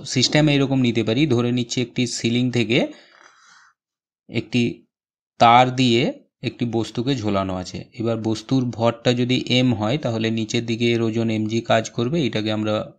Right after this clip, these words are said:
এফ বলতে পারি। এই এফ বলের জন্য ধরে নিচ্ছি এটার যা দৈর্ঘ্য ছিল, প্রাথমিক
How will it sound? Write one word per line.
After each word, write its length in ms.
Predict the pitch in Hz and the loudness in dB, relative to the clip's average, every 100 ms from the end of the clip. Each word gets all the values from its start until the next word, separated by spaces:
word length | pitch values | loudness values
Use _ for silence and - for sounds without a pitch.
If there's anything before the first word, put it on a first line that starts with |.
| - - _ - 120 | -20 -20 _ -6 0
এফ 100 | 110 107 | 0 0
বলতে 260 | 113 110 | 0 0
পারি। 220 | 104 101 175 - | -4 -4 -4 -2
এই 140 | 120 110 - | -2 -4 -2
এফ 160 | 120 135 131 | -2 0 2
বলের 320 | 127 127 127 | 4 4 2
জন্য 240 | 117 107 110 202 - - - - 107 | 2 2 2 0 -2 -18 -16 -6 0
ধরে 180 | 117 131 | 2 4
নিচ্ছি 340 | 123 98 - 165 - 117 | 2 0 -2 -2 -2 -2
এটার 220 | 120 120 | 0 0
যা 140 | 120 | 0
দৈর্ঘ্য 380 | 113 110 110 110 147 | 0 0 2 2 2
ছিল, 120 | 113 113 | 0 -4
প্রাথমিক 480 | - 117 - 123 123 | 0 0 0 -2 0